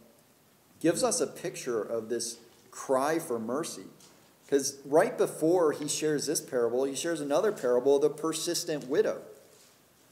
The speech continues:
who pleads with, uh, the, the, um,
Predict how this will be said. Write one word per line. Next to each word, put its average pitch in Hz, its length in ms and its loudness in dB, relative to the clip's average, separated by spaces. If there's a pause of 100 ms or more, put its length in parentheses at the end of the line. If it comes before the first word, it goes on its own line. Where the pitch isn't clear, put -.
(240)
who 165 140 2
pleads 196 760 2 (200)
with, 156 400 8 (200)
uh, 131 360 6
the, 127 460 6 (180)
the, 123 420 6
um, 110 380 2